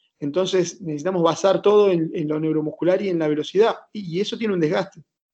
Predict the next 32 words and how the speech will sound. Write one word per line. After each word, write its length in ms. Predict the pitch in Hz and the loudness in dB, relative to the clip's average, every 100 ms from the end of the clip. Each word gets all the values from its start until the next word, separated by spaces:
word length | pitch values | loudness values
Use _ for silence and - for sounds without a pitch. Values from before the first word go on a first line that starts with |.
| _ _ _ _ _ _ | _ _ _ _ _ _
Tiene 180 | - 175 | 2 4
un 60 | 175 | 4
desgaste 400 | 160 196 190 220 | 4 2 4 2
y 160 | 202 | 2
tenemos 340 | 175 180 185 180 | -4 -4 -4 -2
que 100 | 175 | -2
trabajar 440 | 175 165 - 214 | 0 -2 0 0
en 120 | 208 | 0
base 420 | 190 190 202 214 - _ _ _ _ _ | 0 0 -2 -4 -6 _ _ _ _ _
a 140 | - 175 | -2 0
ese 240 | 175 180 | 4 4
desgaste. 760 | 165 170 214 - 220 226 - _ _ | 4 4 2 2 2 0 -10 _ _
Ya 400 | - 208 233 226 | -4 0 2 0
desde 420 | 175 180 165 170 | 0 2 4 4
el 200 | 170 165 | 4 2
día 280 | 175 214 202 | -2 0 2
uno 600 | 220 240 240 269 269 _ _ _ _ _ - | 2 2 -2 -4 -8 _ _ _ _ _ -6
nosotros 680 | 156 151 185 185 180 - _ _ _ - | -4 -2 0 0 -2 -8 _ _ _ -4
usamos 420 | 160 - 220 196 | -4 0 4 4
los 120 | 175 | 4
predictores 480 | 175 165 165 202 190 | 4 2 4 6 4
de 80 | 160 | 2
fatiga 440 | 175 196 220 208 | -2 2 2 2
para 360 | 180 170 170 - _ _ | -2 -4 -4 -12 _ _
planificar 640 | 165 160 160 160 165 190 185 | -4 -2 -2 -2 2 2 2
toda 200 | 196 202 | 2 4
la 80 | 175 | 2
semana 340 | 175 185 214 | 0 0 0
y 60 | 190 | 0
tomar 340 | 175 175 180 | 0 0 0
determinaciones, 1040 | 175 - 151 151 156 151 151 - 196 151 | -2 -2 -2 0 -2 -2 -2 0 0 0
¿no? 320 | 151 202 240 | -2 -4 -8